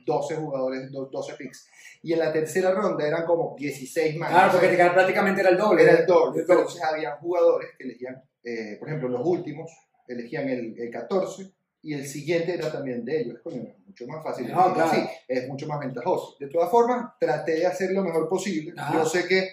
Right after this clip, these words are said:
Speaker 2: Síguenos,
Speaker 1: me decanté,
Speaker 2: síguenos contando de, de, de
Speaker 1: me,
Speaker 2: tu,
Speaker 1: me,
Speaker 2: de tu
Speaker 1: me, me
Speaker 2: tramado
Speaker 1: decanté,
Speaker 2: equipo.
Speaker 1: sí, me decanté mucho por jugadores de Leeds, precisamente yo creo que por eso me engañó el subconsciente.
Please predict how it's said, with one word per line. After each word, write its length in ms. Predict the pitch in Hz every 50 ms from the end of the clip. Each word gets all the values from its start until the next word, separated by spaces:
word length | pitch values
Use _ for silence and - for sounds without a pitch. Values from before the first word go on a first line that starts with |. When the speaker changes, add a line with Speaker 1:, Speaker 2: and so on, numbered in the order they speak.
| - _ _
Speaker 2:
Síguenos, 360 | - - 185 190 202 196 196
Speaker 1:
me 40 | 196
decanté, 220 | 196 - 190 185 196
Speaker 2:
síguenos 220 | 233 240 240 226
contando 520 | - 220 214 202 202 208 208 214 214 220 220
de, 120 | 220 214
de, 160 | - - - 185
de 120 | 196 185
Speaker 1:
me, 100 | 175 185
Speaker 2:
tu, 160 | 185 185 180
Speaker 1:
me, 60 | 175
Speaker 2:
de 120 | 185 190 185
tu 360 | 190 190 190 180 180 175 170 -
Speaker 1:
me, 60 | -
me 60 | 175 185
Speaker 2:
tramado 340 | 190 190 190 190 202 208 214
Speaker 1:
decanté, 200 | 202 - 196 180
Speaker 2:
equipo. 160 | 170 - -
Speaker 1:
sí, 180 | - 151 147 147 -
me 60 | -
decanté 480 | - - - 147 151 147 147 156 156 170
mucho 280 | 185 - - 196 -
por 220 | - 180 180 165 -
jugadores 380 | 160 160 151 147 151 160 175
de 100 | 180 180
Leeds, 220 | 170 160 165 - -
precisamente 480 | 160 156 156 151 165 160 165 156 156
yo 80 | 160 151
creo 120 | 151 147
que 80 | 156 156
por 140 | 156 160 156
eso 200 | 147 - - 139
me 80 | 135 131
engañó 300 | 123 120 120 120 120 123
el 60 | 123
subconsciente. 840 | - - _ - 151 147 139 - - 165 147 127 117 - - -